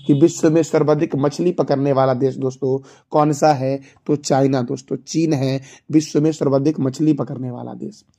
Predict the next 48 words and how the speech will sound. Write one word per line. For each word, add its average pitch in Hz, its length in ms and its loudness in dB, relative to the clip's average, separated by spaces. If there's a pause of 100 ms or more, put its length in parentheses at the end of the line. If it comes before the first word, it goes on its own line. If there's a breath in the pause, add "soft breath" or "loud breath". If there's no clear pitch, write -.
(340 soft breath)
दोस्तों, 165 300 2
विश्व 156 300 4
में 175 80 4
सर्वाधिक 160 420 4
समाचार 156 520 4
पत्र 160 280 0
पढ़ने 143 300 2
वाला 135 160 4
देश 131 200 0
दो 135 160 -2
है 135 140 -2
जो 131 120 -4
आपका 135 240 -8
है, 147 180 -4 (340 soft breath)
वो 143 100 4
हांगकांग 127 500 0
है। 135 160 -16 (520 soft breath)
मेरे 160 120 8
लाल 151 200 8
एवं 160 240 6
लालियो, 160 340 6
विश्व 151 300 2
में 170 80 2
सर्वाधिक 156 420 2
डाकघर 147 460 4
वाला 151 180 4
देश 139 200 4
जो 131 160 0
आपका 123 300 -4
है, 156 200 0 (300 loud breath)
वो 147 80 4
भारत 127 420 -6
है - 60 -18
दोस्तों। - 360 -18 (480 soft breath)
और 135 160 2
जापान 139 460 4
दोस्तों, 143 280 2
जौ 131 180 2
से 139 140 2
जापान, 139 520 2
जौ 131 140 0
से - 140 -4
जलियान, 127 540 -6 (560 loud breath)
जलियान 143 460 6
बनाने 127 340 2
वाला 120 200 2
दोस्तों, 127 360 -2
सब-, 139 260 -4